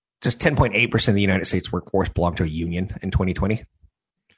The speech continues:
Corporations prefer it that way. Kellogg's, one of several U S companies to face a strike from unionized employees in recent months, said that it would permanently replace its striking workers. There's kind of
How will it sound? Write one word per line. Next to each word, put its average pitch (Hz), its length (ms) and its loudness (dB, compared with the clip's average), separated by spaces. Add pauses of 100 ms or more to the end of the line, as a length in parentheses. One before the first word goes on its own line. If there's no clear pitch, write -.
(200)
Corporations 107 720 2
prefer - 360 -4
it - 60 -8
that 90 180 -2
way. 104 240 -2 (1000)
Kellogg's, 101 360 2
one 104 100 2
of 90 80 -6
several 98 320 0
U 98 100 0
S 92 100 -4
companies 92 360 -4
to - 80 -12
face - 220 -6
a - 40 -12
strike - 400 -4
from 90 120 -6
unionized 87 420 -4
employees 85 420 0
in 85 60 -6
recent 87 220 -6
months, 98 280 -4
said 85 300 -4 (420)
that 95 100 4
it 98 40 6
would 92 120 2
permanently 113 440 4
replace 92 440 0
its - 140 -8
striking 87 400 -4
workers. - 560 -8 (1300)
There's - 100 -14
kind 131 160 -2
of - 160 -4